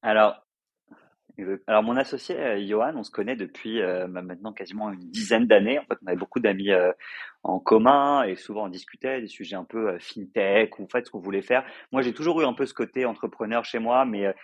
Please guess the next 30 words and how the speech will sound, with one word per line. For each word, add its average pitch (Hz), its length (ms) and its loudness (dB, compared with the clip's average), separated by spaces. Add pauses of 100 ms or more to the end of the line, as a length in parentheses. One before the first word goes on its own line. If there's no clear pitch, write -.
(120)
j'ai - 120 -18
travaillé 117 260 2
dans 107 80 0
un 110 80 -2
grand 120 220 2
groupe 120 180 -2
auparavant. 107 480 0
J'ai - 80 -20
travaillé 104 220 -8
chez - 140 -14
U 101 80 -8
B 101 80 -6
S 104 240 0
pendant 98 200 -10
cinq 104 320 -12
ans. 107 220 -6
Je - 80 -16
vendais 95 200 -4
des 95 100 -6
produits 98 280 -10
dérivés, 98 420 -2
donc 101 160 -10
un 92 60 -16
truc - 240 -14
aucun 113 280 -4
rapport, 101 420 0
pas 117 100 2
dans 107 120 0
la 98 120 2
tech. 110 240 -2